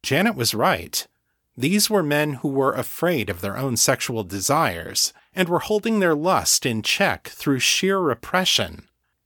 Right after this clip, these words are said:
As Suspira's power took hold, their inhibitions were stripped away, and they began mindlessly groaning and touching themselves. This had not been part of John's plan,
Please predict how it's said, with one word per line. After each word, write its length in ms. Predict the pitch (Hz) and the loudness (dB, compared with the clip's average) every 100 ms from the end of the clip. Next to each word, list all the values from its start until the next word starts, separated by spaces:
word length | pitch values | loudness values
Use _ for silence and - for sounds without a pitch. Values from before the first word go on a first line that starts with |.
| _ _ _ | _ _ _
As 200 | - - | 0 2
Suspira's 640 | - 233 - 156 151 113 - | 2 0 0 0 2 2 0
power 440 | - 185 143 92 | 0 0 2 0
took 260 | - 127 - | 0 -2 0
hold, 560 | - 175 98 85 - _ | 0 2 0 -4 -14 _
their 160 | - 143 | 0 2
inhibitions 840 | 175 196 180 180 190 - 95 90 117 | 4 4 4 4 0 0 -2 0 0
were 100 | 95 | 0
stripped 480 | - - 190 - | 0 2 0 0
away, 580 | 113 104 156 135 90 90 _ _ - | -2 2 2 2 -2 -10 _ _ 0
and 140 | 139 | 2
they 60 | 143 | 4
began 420 | 151 151 156 127 | 2 2 0 0
mindlessly 800 | 117 151 170 110 101 - 110 101 | 0 0 0 -2 -2 -2 -2 -4
groaning 640 | 98 104 156 151 92 85 | -6 -2 0 0 -4 -8
and 140 | 85 85 | -12 -8
touching 400 | 170 165 101 87 | -6 -4 -4 -4
themselves. 840 | 85 - 113 90 - - - - _ _ _ _ _ _ _ _ | -4 0 0 0 -4 -6 -4 -4 _ _ _ _ _ _ _ _
This 360 | 151 208 269 - | -4 2 2 2
had 220 | 208 180 | 0 0
not 320 | 180 220 185 | 0 0 0
been 220 | - 104 95 | -2 -4 -2
part 240 | 135 107 | -2 -2
of 120 | 95 | -4
John's 380 | 95 113 101 98 | -2 0 0 -2
plan, 540 | - 120 107 104 147 | 0 0 2 0 -4